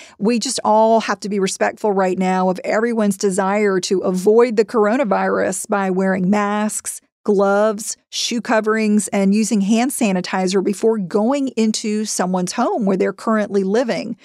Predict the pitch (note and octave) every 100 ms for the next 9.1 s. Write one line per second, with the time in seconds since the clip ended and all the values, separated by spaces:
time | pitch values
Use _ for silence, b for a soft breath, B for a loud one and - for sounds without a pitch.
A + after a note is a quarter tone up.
0 | B B B B B B - C4 E4 A#3+
1 | A3+ B3+ B3+ D#4 D#4+ D4+ D4+ C#4+ B3+ -
2 | C#4+ G4 D#4 - - _ - A3 A#3 B3+
3 | C4 A#3 - A3 A#3 A3 G#3+ G#3 G3 G3
4 | G#3 G3+ F#3+ F#3 F3 D#3+ - - F#3+ D4
5 | - - b b - F3+ F3+ F3+ F#3 F3
6 | - G3 F#3 F#3 F#3+ - - F#3 G3+ D#4+
7 | E4+ D4+ - D#4 D4+ D4+ D4+ B3 G#3+ G#3+
8 | G3 G3 A3+ - D4 - C4+ C4+ C#4+ C#4+